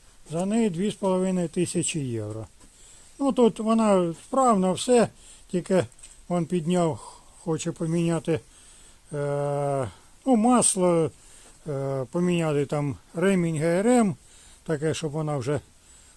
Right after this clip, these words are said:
була надійна і їздила. Це тринадцятий год, Ford отакий от.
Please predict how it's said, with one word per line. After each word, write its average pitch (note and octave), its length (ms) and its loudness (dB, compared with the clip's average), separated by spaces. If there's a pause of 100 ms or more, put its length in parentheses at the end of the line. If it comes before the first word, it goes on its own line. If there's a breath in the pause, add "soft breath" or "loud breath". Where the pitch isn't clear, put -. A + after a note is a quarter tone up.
(100)
була D3 300 -2
надійна D3+ 500 -2
і C#3+ 140 -4
їздила. C3 440 -4
Це G3+ 180 2
тринадцятий E3+ 800 0
год, C4 260 2 (600 loud breath)
Ford G3 340 0
отакий F3+ 480 0
от. E3+ 280 -2